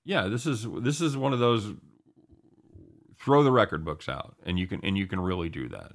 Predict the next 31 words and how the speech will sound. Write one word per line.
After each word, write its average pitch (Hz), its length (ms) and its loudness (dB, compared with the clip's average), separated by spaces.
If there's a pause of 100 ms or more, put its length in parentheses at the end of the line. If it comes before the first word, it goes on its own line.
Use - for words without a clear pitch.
It's, - 300 -14
it 76 140 -10
doesn't, 76 320 -8
it 80 180 -8
doesn't 82 320 -2
matter. 71 420 -6
You've 76 260 -8
seen 78 280 -6 (480)
each 98 220 -2
of 95 100 0
these 85 240 -4
teams 80 420 -4
when 78 220 -6
they 76 100 -6
were 78 340 -6
massive 82 540 -4
underdogs 73 560 -8
jump 73 240 -10
up 69 140 -8
and 71 100 -12
bite 71 200 -10
the 69 100 -12
other 67 140 -10
ones. - 260 -18
It - 160 -14
really, 67 320 -10
the - 100 -14
records 73 360 -10
don't 60 200 -14
matter. 52 320 -14
So 50 300 -14